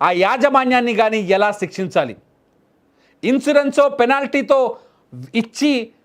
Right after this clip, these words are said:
డబ్బులు ఇచ్చి మేనేజ్ చేస్తే సరిపోతుందా? లేకపోతే వీళ్ళని కంట్రోల్ చేయడానికి క-, చట్టాన్ని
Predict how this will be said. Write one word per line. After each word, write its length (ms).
డబ్బులు 480
ఇచ్చి 220
మేనేజ్ 300
చేస్తే 220
సరిపోతుందా? 680
లేకపోతే 360
వీళ్ళని 240
కంట్రోల్ 580
చేయడానికి 380
క-, 160
చట్టాన్ని 420